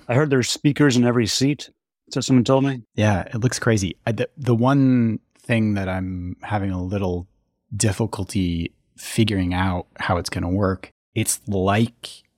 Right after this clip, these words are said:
Speaker 2: sitting in an imax where, you know, you kinda wanna be in the middle or something so that you can take in everything that's happening around you.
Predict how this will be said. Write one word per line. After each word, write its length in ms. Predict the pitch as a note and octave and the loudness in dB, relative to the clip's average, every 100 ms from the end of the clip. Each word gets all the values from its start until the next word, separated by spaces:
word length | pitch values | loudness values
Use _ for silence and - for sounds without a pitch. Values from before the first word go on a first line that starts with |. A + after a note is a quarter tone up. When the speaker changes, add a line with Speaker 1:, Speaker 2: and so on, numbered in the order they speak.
| - | -8
Speaker 2:
sitting 400 | - - A2+ A2 | -4 0 2 2
in 100 | G2+ | 0
an 180 | F2+ - | -6 -8
imax 680 | G2+ B2 E3 F#3+ - - - - | -4 0 0 0 -4 -6 -6 -8
where, 180 | A#2 | -6
you 140 | G#2+ G#2 | -4 -4
know, 140 | G#2 | -4
you 140 | F#2+ G#2+ | -6 -6
kinda 300 | - B2 A#2+ | -2 -2 0
wanna 280 | A2 A2 F2+ | -2 -4 -4
be 380 | A2 G#2 G2 | -4 -4 -4
in 100 | G2 | -4
the 60 | F#2+ | -2
middle 400 | G2 C#3+ C3 G2 | 2 2 2 -2
or 100 | F#2 | -6
something 420 | - G2+ G#2 F#2+ | -8 -10 -10 -8
so 140 | - G#2+ | -6 -6
that 140 | G#2+ | -8
you 120 | - G2+ | -10 -10
can 160 | G#2 | -8
take 320 | F#2+ - G#2+ A2 | -6 -4 -2 -2
in 220 | A2 A#2 | 0 0
everything 320 | A2 G2+ G#2+ | 0 -4 -6
that's 120 | F#2+ | -6
happening 340 | - F#2 A2 G2+ | -6 -6 -4 -4
around 280 | G2 G#2 G#2+ | -4 -4 -2
you. 180 | C#3+ | -2